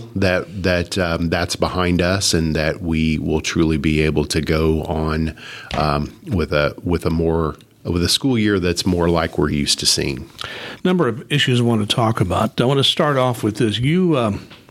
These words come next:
Speaker 2: recently reviewed some detailed data on test scores,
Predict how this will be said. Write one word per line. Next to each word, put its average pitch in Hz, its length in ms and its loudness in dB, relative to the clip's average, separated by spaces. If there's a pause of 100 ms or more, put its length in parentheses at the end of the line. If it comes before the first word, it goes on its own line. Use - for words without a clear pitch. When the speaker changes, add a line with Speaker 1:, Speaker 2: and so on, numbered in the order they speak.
(320)
Speaker 2:
recently 110 800 0
reviewed 117 460 2
some 107 160 2
detailed 120 500 0
data 113 260 2
on 113 220 2
test 127 300 2
scores, 107 600 0